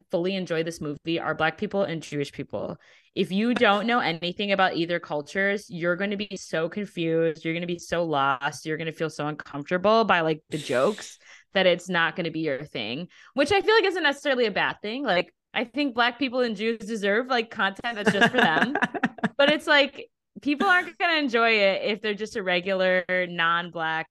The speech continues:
Speaker 1: non-Jewish. Like, they're not gonna get it. Um, but overall, it was, like, it was funny. We had a good little laugh. It was cute. Um, yeah.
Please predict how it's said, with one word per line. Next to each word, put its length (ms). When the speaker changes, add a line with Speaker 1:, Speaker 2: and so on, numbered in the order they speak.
Speaker 1:
non-Jewish. 640
Like, 140
they're 140
not 220
gonna 160
get 180
it. 200
Um, 480
but 340
overall, 420
it 20
was, 140
like, 200
it 80
was 200
funny. 420
We 120
had 100
a 80
good 120
little 200
laugh. 500
It 100
was 240
cute. 420
Um, 500
yeah. 300